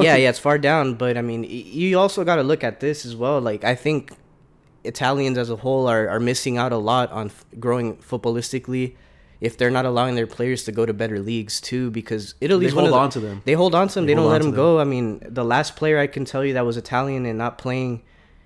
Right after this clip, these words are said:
Speaker 1: it's two, really. It was, uh, well, Verratti, obviously, Jorginho, and then maybe, well, now Immobile's back in Italy, but that's the only three that I could say in recent years that have gone outside of Italy.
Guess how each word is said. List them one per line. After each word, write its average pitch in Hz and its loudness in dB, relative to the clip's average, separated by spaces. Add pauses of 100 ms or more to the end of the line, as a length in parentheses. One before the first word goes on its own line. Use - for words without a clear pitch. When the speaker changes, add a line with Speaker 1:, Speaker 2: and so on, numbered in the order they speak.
(200)
Speaker 1:
it's - -4
two, 180 0
really. 123 2
It 117 -2
was, 135 2
uh, 107 2
well, 123 0
Verratti, 123 0
obviously, 120 -2 (180)
Jorginho, 135 -4 (640)
and 143 0
then 156 2
maybe, 147 0
well, 135 0
now 139 2
Immobile's 139 0
back 127 0
in 127 -2
Italy, 117 -2
but 107 -4
that's 127 -4
the 147 -2
only 151 0
three 135 -4
that 120 0
I 117 2
could 113 -8
say 113 -2
in 120 -4
recent 117 -4 (120)
years 113 -4
that 104 -6
have 113 -6
gone 160 2
outside 113 -2
of 104 -6
Italy. 107 -6